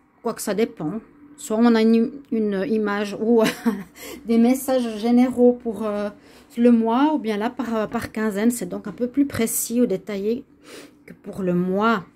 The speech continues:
Donc bienvenue chers amis Scorpions, ce tirage est pour vous, il est pour les ascendants Scorpions, il est pour les lunes en Scorpion. Comme vous le savez, euh, je répète, vous pouvez vous regarder le tirage de votre ascendant.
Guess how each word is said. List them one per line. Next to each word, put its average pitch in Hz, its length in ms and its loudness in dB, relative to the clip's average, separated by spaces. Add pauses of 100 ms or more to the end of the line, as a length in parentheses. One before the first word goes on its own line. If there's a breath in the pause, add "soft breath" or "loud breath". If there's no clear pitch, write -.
(500 loud breath)
Donc 226 280 -4
bienvenue 330 640 4
chers 262 360 -4
amis 269 460 4
Scorpions, 262 580 -4
ce - 120 -14
tirage 262 460 -2
est 185 60 -8
pour 190 180 -16
vous, 302 420 2
il 269 140 2
est 202 60 -6
pour 214 180 -12
les 196 160 -6
ascendants 262 380 0
Scorpions, 285 680 2
il 269 80 4
est 226 60 -2
pour 190 180 -12
les 175 140 -4
lunes 220 180 0
en 269 80 0
Scorpion. 285 640 -2 (720 soft breath)
Comme 247 180 2
vous 240 80 0
le 247 80 2
savez, 254 540 0 (400)
euh, 233 180 -2
je 208 160 -6
répète, 202 540 -8 (340 loud breath)
vous 233 160 4
pouvez 302 360 2
vous 285 260 4
regarder 226 480 -2
le 202 100 -4
tirage 208 340 -6
de 185 80 -6
votre 170 260 -10 (100)
ascendant. 277 540 4